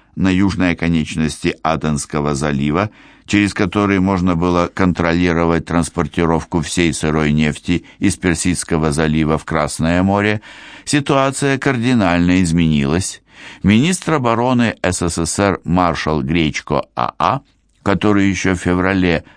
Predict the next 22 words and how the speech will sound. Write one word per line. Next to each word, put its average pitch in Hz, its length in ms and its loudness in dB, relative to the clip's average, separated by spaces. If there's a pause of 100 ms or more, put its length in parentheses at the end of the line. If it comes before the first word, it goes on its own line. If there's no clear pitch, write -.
тысяча 82 400 0
девятьсот 82 480 0
семьдесят 80 480 0
второго 78 480 0
года 78 380 0
посещал 76 640 -2
Сомали, 98 580 0 (560)
и - 80 -4
особенно 165 680 0
главком 120 560 0
военно-морского 107 920 2
флота 95 440 0
адмирал 90 500 0
флота 85 580 0
С - 80 -6
С 80 220 -4
С 82 100 -4
Р 90 140 2
Горшков 78 800 -2 (340)
С 104 240 0
Г, 110 300 0 (1000)
смогли 147 720 0